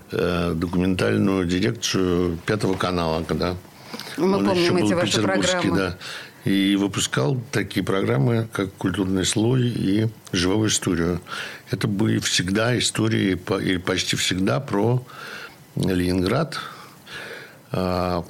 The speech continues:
Speaker 1: потому что мне казалось, помимо всего прочего, что нужно записать как можно больше уже не очень молодых людей, которые, э, могут вспомнить, не знаю, о блокаде или,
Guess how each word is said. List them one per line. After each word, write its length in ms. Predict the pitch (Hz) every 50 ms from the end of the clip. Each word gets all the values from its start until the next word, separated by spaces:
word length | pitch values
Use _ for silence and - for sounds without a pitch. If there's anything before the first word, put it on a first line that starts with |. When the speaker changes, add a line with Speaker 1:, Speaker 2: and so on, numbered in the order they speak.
| - - -
Speaker 1:
потому 380 | - 107 92 95 92 101 110 113
что 180 | 104 - - 95
мне 240 | 95 98 101 101
казалось, 600 | 101 - 90 92 95 98 104 117 117 104 92 -
помимо 360 | - - 90 85 87 90 90 85
всего 220 | - - - 92
прочего, 420 | 90 127 127 127 117 120 113 98
что 140 | 87 - - - -
нужно 220 | 107 90 101 92
записать 680 | 87 92 95 98 - - - - 110 98 95 - - - - - - - - - - - - - -
как 200 | - 95 90 -
можно 260 | 107 101 90 85 98 87
больше 560 | 90 95 87 - - - - 90 90 92 90 - - - - - - - - - - - - -
уже 180 | - 98 95 95
не 80 | 104 104
очень 260 | 98 85 - 101 98
молодых 400 | 95 98 104 104 104 101 92 -
людей, 320 | 113 110 110 143 180 226 -
которые, 720 | - 104 - 131 123 131 139 139 131 127 117 113 110 98
э, 260 | 92 92 90 87 87 87
могут 400 | 87 95 104 107 104 101 101 - - - - -
вспомнить, 640 | - - - - - 95 87 87 85 82 - - -
не 60 | 82
знаю, 240 | 80 82 80 80 78 80
о 40 |
блокаде 540 | 78 80 78 78 80 - 110 113 117 110 98
или, 260 | 90 87 87 85 92